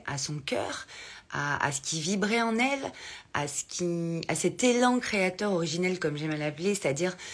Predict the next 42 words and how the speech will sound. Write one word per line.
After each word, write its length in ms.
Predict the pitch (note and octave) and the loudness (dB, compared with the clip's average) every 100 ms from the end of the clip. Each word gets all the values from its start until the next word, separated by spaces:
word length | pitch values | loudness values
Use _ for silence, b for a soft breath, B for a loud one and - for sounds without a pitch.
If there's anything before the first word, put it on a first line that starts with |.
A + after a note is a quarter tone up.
| B B | B B
cet 300 | F3 E3 A#3 | -2 2 4
élan 240 | A#3 B3 | 6 6
en 220 | A#3 F3 | 4 2
vous 240 | F3 G3+ A3+ | 0 -2 -4
qui 200 | - E3 | -2 -4
vous 140 | D3 | -4
disait : « 280 | D3+ F3+ G3+ | -2 2 4
Oui, 220 | F3 A#3 | 4 2
c'est 220 | A3 - | 2 2
là 260 | E3 F3+ F#3+ | 2 4 2
que, 300 | F#3 D#3+ C#3+ | 2 0 0
que, 300 | C3+ C#3+ A#2+ | -4 -4 -4
que, 180 | - - | -4 -6
qu'il 240 | G#2+ E3+ | -6 -6
faut 120 | - | -2
aller, 220 | F3 F#3 G#3+ | 2 2 2
c'est 180 | - | 0
là 380 | D#3 E3 F#3 F#3+ | 2 4 6 4
que 120 | F#3 | 2
tu, 380 | D3+ - E3 E3 | -4 -4 -2 0
euh, 220 | D3 C#3 C3 | 0 0 0
vas 120 | C#3+ | -2
pouvoir 280 | C#3 F#3+ - | -2 -4 -2
contribuer, 600 | F3 - G3 G#3 A#3 A#3 | -6 -2 -2 2 2 2
c'est 160 | - | 0
là. » 140 | F3 - - | -2 -2 0
Et, 200 | D#3 - B B B B B B B - | -2 -2 B B B B B B B -2
et 80 | |
je 140 | D3 E3+ | 2 2
pense 480 | - B3 F#4+ E4 - | 0 -2 -2 -2 -2
que 80 | |
dans 220 | D#3+ D3+ D3+ | -2 -2 -2
notre 420 | D3 C#3 - C#3+ | -4 -6 -6 -6
société 580 | C3+ F3 F#3+ F3+ F3+ F3 | -2 -2 0 -2 0 0
aujourd'hui, 560 | D3 C3+ C3+ E3 D#4+ A#3+ - - _ _ - - - | 0 -2 -2 -2 -4 -6 -10 -14 _ _ -20 -16 -10
coucou 280 | - D3+ - | -4 -4 2
ma 100 | F#3 | 4
belle 180 | D#3+ C#3 | 6 4
Laetitia, 420 | C#3 C3+ D3+ D3 | 2 0 2 2
tu 120 | C3+ | 0
dors 220 | D3+ C3+ - | -2 -2 -2
pas ? 220 | D#3 G3 | -2 -2